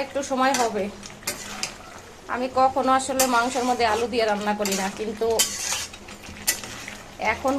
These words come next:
পরিস্থিতি বহুত ঘোলাটে হয়ে গেছে, এই জন্য সংসারের সাথে মাঝে মাঝে আলু ব্যবহার করতেছি। তো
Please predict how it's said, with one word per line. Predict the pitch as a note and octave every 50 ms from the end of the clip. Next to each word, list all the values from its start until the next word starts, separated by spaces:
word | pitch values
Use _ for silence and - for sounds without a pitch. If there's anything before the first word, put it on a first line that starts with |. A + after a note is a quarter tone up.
| B3+ -
পরিস্থিতি | A#3+ B3 B3 C#4 C4 - - C4+ B3 - C#4 C#4 - B3
বহুত | B3+ B3 C4+ C#4 C#4 - - - - - - - - - - - - - - - - - - - - - G3 G3
ঘোলাটে | A#3 A3 A3 A#3 A#3+ C4 B3+ C#4+ C#4+ C#4
হয়ে | B3 G3+ F#3+ F3+
গেছে, | F#3 F#3 - - F#3+ F#3 - - - - - - - - - - - - - - - - - - - - - - - - - - - - - - - F#3+ - - - - - - - - - - - A3+
এই | A#3 A3
জন্য | B3 B3 B3 B3+ C4 C4+ - - - - - - - - - - - - - - - - - - - - - - - - - - - - - - - - - - -
সংসারের | B3+ A#3+ B3 B3+ B3+ C4 A#3+ A3 B3 C4+ - - -
সাথে | C#4 B3+ B3 - - B3+ C4 C4+
মাঝে | B3 A#3+ A#3+ B3+ C4
মাঝে | B3+ B3 C4 C4 A#3+
আলু | A#3+ B3 C4 A3+
ব্যবহার | A3+ A3 G#3+ A3 G#3+ A3 -
করতেছি। | G3 F3 - F3+ G3 - F3 D#3 - - - - - - - - - - - - - - - - - - - - - - - - - - - - - - - - - - - - - - - - - - - - - - - - - - - - - - - - - - - D5+ - - - - - - - - - - - - - - - - - G3 - - - - -
তো | F#3